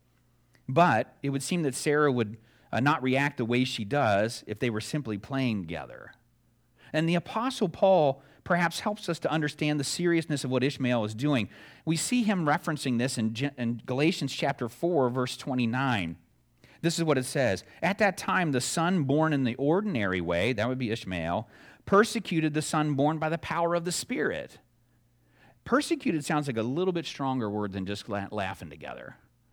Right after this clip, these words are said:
right? It's like he was mocking him. He was making fun of him. He was saying things that were negative and derogatory, perhaps, about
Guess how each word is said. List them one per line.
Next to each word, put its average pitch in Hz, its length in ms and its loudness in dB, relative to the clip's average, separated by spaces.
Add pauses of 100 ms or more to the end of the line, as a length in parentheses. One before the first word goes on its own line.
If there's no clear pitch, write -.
(640)
right? 147 420 2 (480)
It's 151 160 0
like 151 140 0
he 214 160 2
was 214 180 2
mocking 147 460 4
him. 107 240 0
He 147 120 -2
was 165 140 -2
making 170 360 0
fun 151 260 0
of 139 100 0
him. 113 300 2 (280)
He 175 120 4
was 156 240 2 (180)
saying 185 360 0
things 156 240 0
that 135 80 2
were 113 220 -2 (200)
negative 151 480 2
and 123 100 2
derogatory, 123 760 4 (200)
perhaps, 131 360 0
about 107 380 0